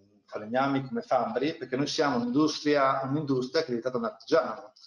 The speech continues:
Qui siamo in grado di fare l'artigiano organizzato, perché organ-, chiaramente il cantiere è a trecentosessanta impegnato con la stessa direzione lavori,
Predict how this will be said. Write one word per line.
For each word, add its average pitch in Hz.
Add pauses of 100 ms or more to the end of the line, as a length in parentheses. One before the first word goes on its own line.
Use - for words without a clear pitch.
(200)
Qui 151
siamo 143
in 147
grado 143
di 127
fare 135
l'artigiano 135
organizzato, 127
perché 123
organ-, 120
chiaramente 123
il 120
cantiere 117
è 110
a 107
trecentosessanta 120 (200)
impegnato 120 (320)
con 107
la 101
stessa -
direzione 113
lavori, 127